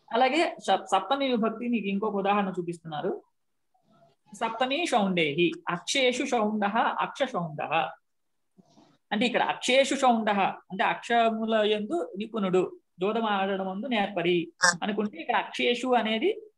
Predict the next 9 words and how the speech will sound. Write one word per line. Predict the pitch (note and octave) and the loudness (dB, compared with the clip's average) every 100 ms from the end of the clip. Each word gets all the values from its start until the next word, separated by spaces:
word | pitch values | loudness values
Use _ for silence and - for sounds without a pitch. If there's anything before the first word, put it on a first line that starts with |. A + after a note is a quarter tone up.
| - | -2
సప్తమ్యంత | G#3 G#3 A#3+ A#3 G#3+ | 0 2 0 0 -2
పదము. | G#3 D#3 D#3+ F#4 - _ - | -2 -4 -4 -6 -8 _ -4
ఈ | C4 | -2
సప్తమ్యంత | B3 G#3+ - C#4+ D4 C#4 B3+ | 0 -2 -2 -4 -4 -4 0
పదము | A#3 A3 C4 C#4+ A3+ | 2 2 0 -2 0
షౌండాది | G3+ C4 D4+ C#4+ C4+ | 0 2 4 4 4
పదాలతో | B3 A#3 A#3 A3+ B3+ C4+ | 2 2 2 0 0 0
సమాసాన్ని | A3+ A3 A3+ A3+ A3+ G#3+ | -2 -2 -2 -2 -4 -2
పొందుతుంది | G#3 G3+ G3+ F3 E3+ G3+ G3+ | -2 -2 -2 -4 -2 0 0